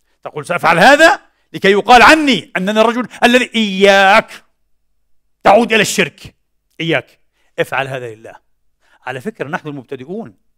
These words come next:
نحن مبتدئون، ونحن المبتدئين في هذه السبيل لا يليق بنا في معظم الأحوال إلا الصمت،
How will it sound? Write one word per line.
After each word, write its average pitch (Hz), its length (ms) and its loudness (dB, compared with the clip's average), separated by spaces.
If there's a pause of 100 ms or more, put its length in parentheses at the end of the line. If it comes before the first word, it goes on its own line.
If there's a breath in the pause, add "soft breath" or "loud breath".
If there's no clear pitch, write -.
(200)
نحن 170 380 -8 (440)
مبتدئون، 147 600 -12 (400)
ونحن 269 360 -4
المبتدئين 180 1160 -10 (580)
في 139 140 -18
هذه 185 240 -2
السبيل 160 440 -10
لا 294 260 4
يليق 294 280 0
بنا 277 360 0
في 233 180 -4
معظم 233 380 -6
الأحوال 190 560 -2
إلا 180 140 -6
الصمت، 165 500 -12